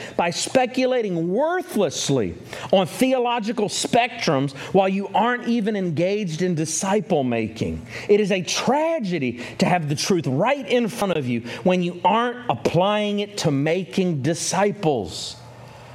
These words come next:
I've had the privilege to do a lot of seminary, too much, all right?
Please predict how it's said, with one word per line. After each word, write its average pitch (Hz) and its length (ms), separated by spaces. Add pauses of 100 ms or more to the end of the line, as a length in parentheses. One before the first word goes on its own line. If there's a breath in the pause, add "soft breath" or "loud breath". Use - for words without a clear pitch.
(120)
I've 160 80
had 185 160
the 160 60
privilege 160 560
to 120 180
do 135 240
a 131 60
lot 147 840 (340 loud breath)
of 117 120
seminary, 98 560 (320 loud breath)
too 254 240
much, - 440 (480 loud breath)
all 131 80
right? 151 380